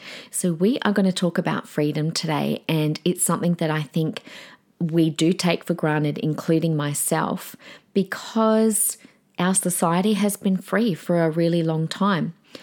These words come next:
And I think one of the reasons that I do speak up about all of these things,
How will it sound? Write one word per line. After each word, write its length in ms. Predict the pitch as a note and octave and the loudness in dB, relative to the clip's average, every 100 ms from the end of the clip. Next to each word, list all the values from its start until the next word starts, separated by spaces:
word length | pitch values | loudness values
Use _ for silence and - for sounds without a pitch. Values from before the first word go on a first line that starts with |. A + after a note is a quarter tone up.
| - - - - | -20 -20 -18 -2
And 120 | G3 | 2
I 60 | A3+ | 4
think 240 | C4 B3 | 2 2
one 120 | C4 | 0
of 80 | F4 | 2
the 100 | C#4 | 2
reasons 500 | F3+ E3+ F3+ F#3+ F#3+ | 2 2 2 2 2
that 220 | E3 E3 - | 0 0 0
I 220 | D#3 D3 _ | -2 -2 _
do 180 | - E3 | 0 0
speak 540 | F3+ - F#3 F#3 - | 2 0 0 0 0
up 240 | F#3+ F#3+ - | 0 0 -2
about 440 | F3+ E3+ E3 D#3 - | -4 -2 0 0 0
all 220 | E3 E3+ | 0 0
of 100 | E3 | 0
these 260 | E3 D#3 - | 0 0 -2
things, 520 | D#3 D3+ E3+ F3 | -2 0 -2 -2